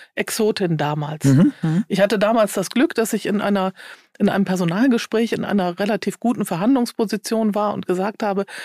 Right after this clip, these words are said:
Speaker 1: was mir wirklich wichtig ist,
Speaker 2: Toll. Mhm.
Speaker 1: ist halt diese Sache, ich würde gerne, ich kann meine Stunden aufstocken, aber das kann ich nur machen, wenn ich Pendelzeit in Arbeitszeit umwandle.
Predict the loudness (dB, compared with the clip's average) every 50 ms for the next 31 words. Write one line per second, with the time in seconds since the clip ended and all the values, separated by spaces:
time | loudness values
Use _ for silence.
0 | -16 -16 -10 _ 0 0 2 0 2 2 2 4 4 2 2 0 -2 0 -2 -4
1 | -4 -2 -4 -6 -4 -2 -2 -2 -2 0 0 0 0 -2 -4 -8 -4 0 0 0
2 | 0 -2 -6 -16 -10 _ 4 4 6 6 4 2 2 2 2 2 0 -6 _ _
3 | _ _ _ _ _ _ _ _ _ _ 2 4 4 4 4 2 2 2 2 0
4 | 0 0 -2 -2 -2 0 0 0 0 0 0 0 2 2 2 0 0 -2 -6 -14
5 | -20 -20 _ _ _ -20 -20 -20 -20 -14 -12 -12 -10 -6 -2 0 0 2 2 2
6 | 2 2 2 0 0 -2 -2 0 0 0 0 0 -2 -2 0 0 0 0 -2 -2
7 | -2 -2 -2 0 -2 -2 -2 0 0 0 -2 -2 -2 -2 -2 -2 0 0 0 2
8 | 4 2 2 2 0 0 0 2 0 0 -2 -2 -4 0 2 2 2 2 0 0
9 | -2 -4 -4 -4 -6 -6 -2 -2 0 0 0 -2 -2 -6 -10 -8 -10 -10 -8 -6
10 | -4 -4 -4 -4 -6 -8 -10 -10 -12 -14